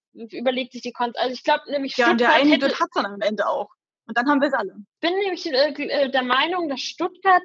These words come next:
Speaker 1: tatsächlich geschlossen hat, weil sie halt gesehen haben, weil das halt super negativ ankam da mit der Dokumi. Natürlich, klar, dann kam sowieso nochmal
Speaker 2: Ja, ich
Speaker 1: Lockdown
Speaker 2: glaube
Speaker 1: und so. Aber ich glaub, das war tatsächlich ein Auslöser, wo sie beschlossen haben, oder war es wegen leichten Lockdown? Auf jeden Fall gab's da deswegen ziemlich viele Rumore und ich glaub,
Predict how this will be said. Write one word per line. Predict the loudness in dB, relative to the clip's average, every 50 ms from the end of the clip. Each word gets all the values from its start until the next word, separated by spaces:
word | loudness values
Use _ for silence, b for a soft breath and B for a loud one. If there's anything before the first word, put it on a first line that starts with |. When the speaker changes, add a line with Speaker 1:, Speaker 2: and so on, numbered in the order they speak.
| -2
Speaker 1:
tatsächlich | -8 -8 -6 -6 -6 -6 -6 -6 -6
geschlossen | -6 -8 -6 -6 -2 0 0 0 0 -4 -10 -8 -2 0
hat, | 2 2 2 0 -4 -18 _ _ _ _ _ _ _ _ 0
weil | 2 2 2
sie | 2 2 0
halt | 0 0 0
gesehen | -2 -2 0 0 -2 -2 -2 0 2
haben, | 4 4 4 2 2 0 -2
weil | 0 -2
das | -2 -2 -4
halt | -4 -4 -4 -6
super | -10 -4 0 0 0
negativ | 0 0 -2 -2 -2 -2 -4 -6 -10 -8
ankam | -8 -8 -8 -8 -8 -4 -2 -2 -2 -2
da | -2 -6
mit | -6 -6 -8
der | -8 -8
Dokumi. | -8 -10 -10 -12 -12 -12 -10 -10 -10 -12 -12 _ _ _ _ _ _ _ _ _ _ -2
Natürlich, | -2 -2 0 0 0 0 0 -2 -6
klar, | -2 2 4 4 6 4 4
dann | 2 0 -4 -4
kam | -4 -2 -2 -2 -4
sowieso | -4 -6 -6 -6 -4 -4 -4 -4
nochmal | -4 -4 -2 -2 -2
Speaker 2:
Ja, | -2
ich | -2
Speaker 1:
Lockdown | -4 -6 -4 -2 0 2 2 0
Speaker 2:
glaube | 0 -4 -8
Speaker 1:
und | -6
so. | -6 -4 -4 -4 -4 -6 B B B B B
Aber | -4 -2 -2
ich | -2 -2
glaub, | 0 -2 -2 -2 -2
das | -6 -4 0
war | 0 0 0
tatsächlich | -2 -6 -8 -8 -6 -6 -6
ein | -4 -2
Auslöser, | -2 -2 -4 -4 -6 -6 -6 -4 -4 -4 -4
wo | -6
sie | -6 -6 -6
beschlossen | -8 -8 -8 -6 -6 -6 -6 -4 -6
haben, | -6 -6 -4 -4
oder | -4 -2 0
war | 0 0 -2
es | -2 -4 -10
wegen | -12 -10 -8
leichten | -6 -6 -6 -6 -8 -12
Lockdown? | -14 -14 _ -10 -10 -8 -8 -8
Auf | -10 -8 -4
jeden | -4 -4 -2 0
Fall | 2 4 4 4 4 4
gab's | 2 0 -2 -2 -4
da | -4 -4
deswegen | -4 -6 -8 -6 -4 -4 -4 -4 -6 -8
ziemlich | -10 -10 -8 -8 -8 -10
viele | -6 -2 -2 -2
Rumore | -2 -4 -4 -2 2 2 2 2 2 2 0
und | 0
ich | -2 -4 -4
glaub, | -4 -4